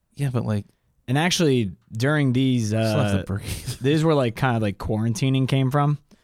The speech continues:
Speaker 1: Oh.
Speaker 2: Was that they thought it was bad air, so they took all the sick people and put them in one spot.
Speaker 1: Yeah.
Speaker 2: And we're like, Well, let's, let's study them in one spot. That way they're not spreading their bad air. It's
Speaker 1: Yeah.
Speaker 2: like, okay, sure,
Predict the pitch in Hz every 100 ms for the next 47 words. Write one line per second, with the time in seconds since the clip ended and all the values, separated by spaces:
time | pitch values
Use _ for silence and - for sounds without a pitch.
0 | _ 101 104 95 - - 110 117 113 104
1 | 120 117 107 117 107 101 104 107 - 104
2 | 117 104 98 - 107 - 123 123 120 110
3 | 107 107 101 98 95 92 95 117 - _
4 | _ _ - 101 98 87 107 - _ _
5 | 113 107 95 92 - 98 98 107 - -
6 | 101 - - 113 107 107 107 101 98 104
7 | 95 - 104 107 - 98 98 95 98 95
8 | 92 - _ _ _ - - - 135 120
9 | 117 101 92 - 110 101 98 101 95 90
10 | 92 _ _ _ _ _ _ - 110 104
11 | 95 92 - _ 139 196 185 175 - _
12 | _ _ _ _ _ - 226 170